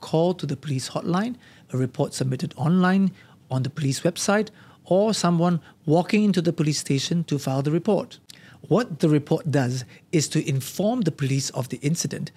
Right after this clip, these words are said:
and bring it to their attention. But just doing this doesn't mean that the case will move to the next stage of being investigated. Investigations only take place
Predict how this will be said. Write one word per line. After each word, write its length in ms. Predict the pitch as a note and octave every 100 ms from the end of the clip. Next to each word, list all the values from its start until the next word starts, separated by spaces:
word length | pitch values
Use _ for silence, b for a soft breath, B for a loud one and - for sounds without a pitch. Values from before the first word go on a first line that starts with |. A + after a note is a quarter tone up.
| B B
and 160 | F#3 E3
bring 160 | G#3+ A#3
it 100 | -
to 100 | D3+
their 140 | D3+
attention. 520 | D#3 G#3 G#3 D#3 - - B B B
But 200 | F#3+ -
just 300 | - G#3+ -
doing 320 | - D3+ F#3 D3+
this 300 | C#3 - - b b -
doesn't 340 | E3+ A3+ A#3
mean 160 | F3+ F3+
that 140 | D#3+
the 60 | C#3
case 340 | - D3+ -
will 100 | C3+
move 300 | C#3 D3+ D#3
to 100 | C#3+
the 100 | C3+
next 260 | C3 C3+ -
stage 280 | - C3 C3+
of 140 | C#3+
being 220 | C3 D3
investigated. 680 | D#3 D3 D3+ A3+ E3+ - - - B B B
Investigations 720 | F3+ F3 B3 B3 A3+ - G3 -
only 280 | D#3 A#3 C4+
take 260 | - D3+ -
place 300 | C#3 D3+